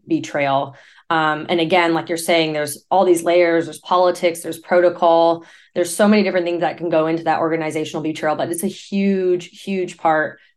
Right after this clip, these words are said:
of moral injury that I see among first responders. I mean, I work with, uh, uh, this year, I, you know, I was working with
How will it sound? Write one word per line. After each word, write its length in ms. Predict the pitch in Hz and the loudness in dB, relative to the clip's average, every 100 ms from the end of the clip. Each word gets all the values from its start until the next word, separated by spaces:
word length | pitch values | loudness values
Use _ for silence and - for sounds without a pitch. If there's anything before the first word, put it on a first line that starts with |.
| _ | _
of 240 | 170 165 170 | 0 0 0
moral 220 | 165 160 | 0 0
injury 320 | 156 147 151 | -2 -4 -4
that 100 | 147 | -2
I 100 | 147 | -2
see 440 | - 156 147 147 - | -4 -6 -6 -8 -8
among 340 | 160 151 147 | -6 -6 -8
first 260 | - 143 - | -10 -10 -10
responders. 680 | - 147 139 135 139 - - - _ | -8 -6 -6 -8 -8 -10 -16 -20 _
I 80 | 165 | -4
mean, 160 | 170 160 | -2 2
I 120 | 180 | 2
work 280 | 180 175 180 | 2 2 0
with, 260 | 156 156 | 0 -2
uh, 280 | - 135 - _ | -8 -10 -10 _
uh, 140 | 175 - _ | -12 -12 _
this 260 | - 175 180 | -4 -2 2
year, 280 | 175 170 165 | 2 4 4
I, 200 | 165 - | 2 -2
you 120 | 185 | -4
know, 100 | 156 | -4
I 40 | |
was 120 | 160 180 | -4 -4
working 240 | 175 170 | -2 -2
with 160 | 160 | -4